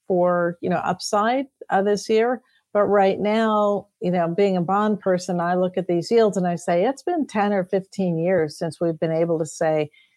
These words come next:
'Hey, you can get five percent without taking much risk,' or you can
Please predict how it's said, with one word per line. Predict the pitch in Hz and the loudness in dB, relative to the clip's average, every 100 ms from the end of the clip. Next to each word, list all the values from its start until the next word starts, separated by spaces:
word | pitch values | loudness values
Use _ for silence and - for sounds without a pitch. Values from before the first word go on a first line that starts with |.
| _ | _
'Hey, | 214 202 | 2 4
you | 196 | 4
can | 190 202 | 2 0
get | 185 180 170 - _ | 2 2 0 -6 _
five | 185 180 196 196 | 0 2 2 0
percent | 185 175 196 175 | -2 -2 -2 0
without | 170 160 175 170 | 0 0 0 0
taking | - 175 175 165 | -2 -4 -2 -4
much | 156 156 - | -4 -6 -6
risk,' | 160 185 160 156 - - _ _ _ | -2 0 0 -2 -8 -16 _ _ _
or | 196 196 190 185 | 4 6 6 4
you | 180 170 | 4 0
can | 190 170 | 0 -2